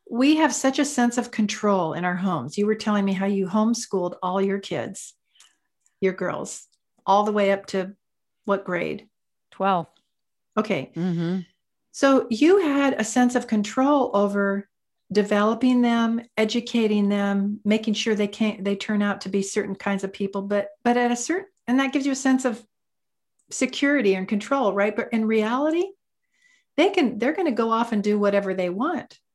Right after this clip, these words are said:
Speaker 1: And there's things that you can't control and you can't fix ever.
Speaker 2: That's
Speaker 1: And
Speaker 2: right.
Speaker 1: that's, it's scary and disappointing because we work so hard. We work so hard to do the right thing. And then we think that that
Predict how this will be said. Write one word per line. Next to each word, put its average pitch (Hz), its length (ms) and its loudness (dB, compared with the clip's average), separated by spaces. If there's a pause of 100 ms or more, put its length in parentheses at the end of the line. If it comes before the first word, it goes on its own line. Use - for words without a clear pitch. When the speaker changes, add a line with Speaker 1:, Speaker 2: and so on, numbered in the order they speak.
(280)
Speaker 1:
And 202 380 0 (120)
there's 214 280 -2
things 285 260 2
that - 100 -2
you 226 260 0
can't 285 480 -2
control 185 600 -2
and 180 140 -4
you 208 80 -2
can't 294 460 -4
fix - 320 -8 (120)
ever. 392 640 2 (1700)
Speaker 2:
That's 226 280 -4
Speaker 1:
And 247 100 6
Speaker 2:
right. 247 60 6
Speaker 1:
that's, 285 500 0
it's 240 200 -10
scary 330 460 2
and 247 120 0
disappointing 254 640 2
because 202 260 0
we 220 100 0
work 220 200 -2
so 247 300 0
hard. 233 640 -4
We 208 100 2
work 220 180 -2
so 240 180 0
hard 220 240 -2
to 214 40 0
do 208 200 -2
the 208 100 0
right 202 280 0
thing. 220 220 0
And 190 100 -2
then 190 120 -2
we 196 100 2
think 196 260 -2
that 190 180 -8
that 196 280 0